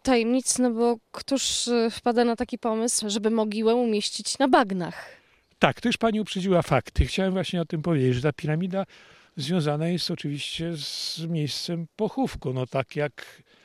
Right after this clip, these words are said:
Speaker 2: piramidy egipskie, tak jak piramidy w innych częściach świata, o, z-, o, związane z jakimiś ob-, obrzędami sepulkralnymi,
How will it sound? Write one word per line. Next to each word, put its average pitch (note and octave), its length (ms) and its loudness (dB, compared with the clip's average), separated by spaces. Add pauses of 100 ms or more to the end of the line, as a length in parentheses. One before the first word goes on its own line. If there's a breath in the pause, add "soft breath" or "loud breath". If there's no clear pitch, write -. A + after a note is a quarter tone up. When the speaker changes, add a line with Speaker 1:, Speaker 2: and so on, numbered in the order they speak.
(220 soft breath)
Speaker 2:
piramidy D3 460 0
egipskie, E3+ 520 0
tak D3+ 320 -4
jak - 420 -6
piramidy E3 580 2 (520 soft breath)
w C#3+ 100 0
innych E3 360 2
częściach C#3+ 460 -4
świata, C3+ 440 -2
o, C#3+ 380 -2
z-, C3 420 -10
o, C3+ 160 -8 (140)
związane C3 520 -2
z - 20 -2
jakimiś C3 380 -4
ob-, B2+ 340 -2
obrzędami C3 560 0
sepulkralnymi, C3 920 -6